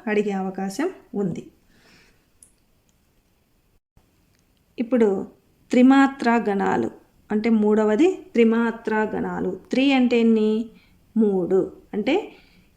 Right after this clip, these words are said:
ఈ గణాలు గురువు, లఘువు అనే వచ్చేటివి మొత్తం మూడు ఉంటాయి. మాత్ర అంటే ఒక సెకను కాలంలో ఉచ్చరింపబడేది లేదా పలుకబడేది. ఇలాంటి గణాలు మొత్తం ఎన్నున్నాయి అంటే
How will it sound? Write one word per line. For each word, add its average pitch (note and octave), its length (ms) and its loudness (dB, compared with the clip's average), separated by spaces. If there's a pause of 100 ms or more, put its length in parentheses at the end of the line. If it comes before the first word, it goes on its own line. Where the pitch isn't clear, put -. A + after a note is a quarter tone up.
ఈ G#3+ 220 2
గణాలు G#3 320 0
గురువు, G#3 420 2
లఘువు G3 420 0
అనే F#3+ 260 -2
వచ్చేటివి G#3 760 -2
మొత్తం A#3 440 -2
మూడు A3+ 300 4
ఉంటాయి. A3+ 480 -2 (100)
మాత్ర A#3 460 0
అంటే A#3 420 0 (800)
ఒక A#3+ 120 0
సెకను G#3+ 360 -2
కాలంలో G3+ 720 -2
ఉచ్చరింపబడేది F#3 1000 -2
లేదా A3 360 0
పలుకబడేది. - 920 -6 (200)
ఇలాంటి A3 440 -2
గణాలు B3+ 320 2
మొత్తం A3+ 440 0
ఎన్నున్నాయి G3 840 0
అంటే A3+ 460 -4